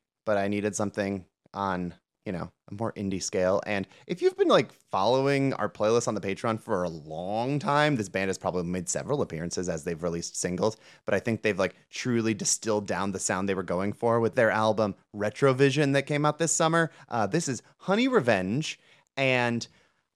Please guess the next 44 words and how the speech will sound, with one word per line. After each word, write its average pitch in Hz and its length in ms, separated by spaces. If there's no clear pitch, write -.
unfortunately, 131 1200
for 131 320
any 143 240
pop 127 380
punk 123 240
band 113 340
that 107 160
is 107 140
not 107 200
sung 127 220
by 113 120
a 101 100
dude, 110 400
everyone's 110 340
like, 113 100
"They 135 80
sound 190 200
like 143 100
Paramore," 113 540
and 95 120
that 101 120
is 135 120
not 113 260
true. 90 380
Uh, 104 240
what 120 200
I 147 80
really 135 260
like 120 220
about 120 180
Honey 110 220
Revenge 107 460
and 104 120
what 95 180
I 95 140
think 98 300
that 98 180
they 92 160
do 101 180
so 98 220
well 90 240
that 107 140
makes 95 260
them 92 480